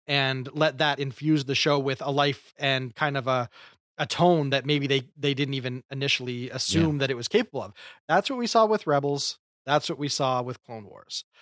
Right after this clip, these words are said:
Speaker 1: It
Speaker 2: Yeah.
Speaker 1: took them a solid season, maybe two, to really fine tune and figure out what those shows were. I'm willing to do the same here.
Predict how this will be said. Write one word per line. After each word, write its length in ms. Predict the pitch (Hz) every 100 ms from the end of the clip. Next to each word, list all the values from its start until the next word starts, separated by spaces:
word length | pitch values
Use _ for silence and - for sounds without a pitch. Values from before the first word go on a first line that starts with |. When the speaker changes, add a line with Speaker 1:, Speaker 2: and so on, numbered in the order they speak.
| - _
Speaker 1:
It 180 | 143 139
Speaker 2:
Yeah. 200 | 69 -
Speaker 1:
took 220 | - 170
them 320 | - 160 156 160
a 80 | 135
solid 440 | - 151 185 180
season, 480 | - 175 170 180 156
maybe 280 | 135 156 170
two, 360 | - 160 165 - _ _ _ _
to 480 | - 165 147 135 131 _ _
really 440 | - 131 156 160 151
fine 400 | - 143 151 156
tune 260 | 151 151 139
and 120 | 120
figure 260 | 147 143 143
out 120 | 135
what 140 | 131
those 200 | 131 139
shows 260 | - 143 120
were. 320 | 123 135 180 - _ _ _
I'm 140 | 127 143
willing 240 | 147 147
to 60 | 147
do 140 | 143
the 100 | 131
same 300 | 131 135 127
here. 280 | 117 117 92